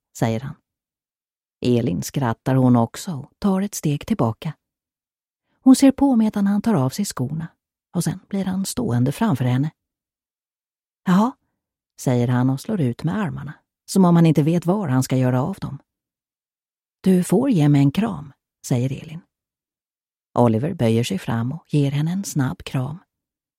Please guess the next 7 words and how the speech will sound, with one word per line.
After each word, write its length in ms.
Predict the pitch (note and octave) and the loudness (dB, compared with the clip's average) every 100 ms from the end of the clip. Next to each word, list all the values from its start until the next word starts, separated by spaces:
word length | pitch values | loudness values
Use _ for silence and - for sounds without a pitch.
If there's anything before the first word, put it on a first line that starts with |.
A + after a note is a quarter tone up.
| _ _ _ _ _ _ | _ _ _ _ _ _
Elin 360 | A#3 B3 A#3 A3 | 4 4 4 2
minns 280 | G#3+ G#3+ - | 2 0 -2
tillbaka 500 | A3 F#3+ G#3+ - C3+ | 0 0 -2 -2 -2
till 240 | C3 A#2+ | 0 0
hur 120 | B2+ | 2
de 200 | B2+ B2+ | 2 0
träffades. 720 | - G#3 - G3 C3 - - | 0 -6 -6 -12 -10 -12 -14